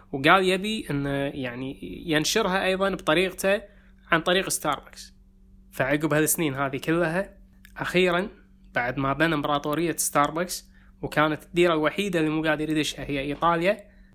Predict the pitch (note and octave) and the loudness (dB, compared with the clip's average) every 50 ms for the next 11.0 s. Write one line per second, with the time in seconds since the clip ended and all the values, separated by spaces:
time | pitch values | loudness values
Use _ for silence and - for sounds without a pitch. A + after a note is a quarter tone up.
0 | - - - D3+ D#3 E3+ F3 F3+ F#3 G3+ G3+ - - - - - C#3+ C3+ C3 C3 | -16 -8 0 2 4 4 6 4 2 2 0 -2 -10 -20 -12 -10 -8 -6 -4 -2
1 | C#3 E3 F3 F3 - - F#3 E3+ E3+ - - - - - - - - - - - | 0 0 -2 -2 -2 0 0 0 0 -2 -10 -16 -20 -20 -20 -20 -20 -20 -20 -12
2 | - - - - D#3 D3+ D#3 D3+ - D#3 C#3+ - - - D3 D3 D3+ D3+ D3+ D#3+ | -8 -6 0 4 6 6 6 6 2 -2 -6 -6 -4 -2 0 2 2 2 4 4
3 | E3+ F#3 F#3+ G3+ G3 - - - - - - - - - - C#3 B2+ D3+ F#3 G3 | 4 4 2 0 -4 -10 -18 -20 -20 -20 -20 -20 -16 -8 -4 0 2 2 4 4
4 | G3+ G3+ F#3 F#3 - - F3+ F3 F3+ F3 G3 G3+ - - - - - - - - | 4 2 2 0 2 4 4 4 2 0 -2 -2 -4 -6 -6 -8 -12 -20 -20 -20
5 | - - - - - - - - - - - - F3 C3+ C3 C3+ C3 - F#3 - | -20 -20 -20 -20 -20 -20 -20 -20 -20 -14 -8 -4 -4 -2 -2 -2 -2 -2 0 2
6 | G3 F3+ - - - F3 E3+ F3 E3+ D3 - - F#3 F3+ G3 G3 - G3+ - - | 2 0 0 0 -2 0 2 2 0 0 -2 -2 2 2 2 2 2 0 0 2
7 | F#3 E3+ E3+ F3+ G3 F#3 F3+ - - F#3 F3+ F#3+ G3 G3 F#3+ - E3+ D#3 D3+ D3 | 2 4 4 4 2 2 2 0 0 0 0 -2 -2 -4 -6 -2 0 0 4 6
8 | D3+ D#3+ D3+ C3+ B2 C3 - - - - - - - - - - - - - - | 6 6 4 4 0 -6 -12 -20 -20 -20 -20 -20 -20 -20 -20 -20 -20 -10 0 4
9 | D#3+ F3 F#3+ F#3+ - - - - - - - D#3+ - - D3+ D3 C#3 C3 A2+ - | 4 4 4 2 -4 -14 -20 -20 -10 -8 -8 -4 0 2 2 2 2 0 -4 -8
10 | - - - - - - - - - - - D#3 C3 A#2 D#3 F3+ F#3 F3 E3 E3+ | -12 -20 -20 -20 -20 -20 -20 -20 -20 -14 -10 -6 0 4 6 6 6 4 2 -4